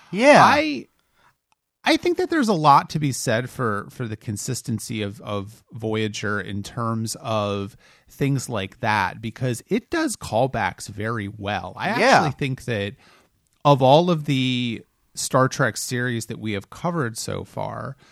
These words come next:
Speaker 2: I, I think that Voyager does callbacks, maybe not the best. I think there's an argu-, a strong argument to be made that,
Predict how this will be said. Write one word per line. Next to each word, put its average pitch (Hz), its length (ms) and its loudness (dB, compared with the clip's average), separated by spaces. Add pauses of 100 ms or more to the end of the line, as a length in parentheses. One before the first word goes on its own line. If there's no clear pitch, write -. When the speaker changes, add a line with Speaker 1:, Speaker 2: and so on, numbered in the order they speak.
(480)
Speaker 2:
I, 120 160 0
I 131 180 -2
think 131 280 -4
that 113 220 -4
Voyager 113 500 -4
does 107 320 -4
callbacks, 98 800 -6 (1080)
maybe 220 360 2
not 180 220 0
the 120 80 -2
best. 101 540 -4
I 104 60 -4
think 110 240 -6
there's 104 200 -8
an 101 60 -8
argu-, 104 360 -8
a 107 60 -8
strong 110 280 -2
argument 104 380 -6
to - 60 -16
be 107 60 -8
made 98 240 -6
that, 98 120 -10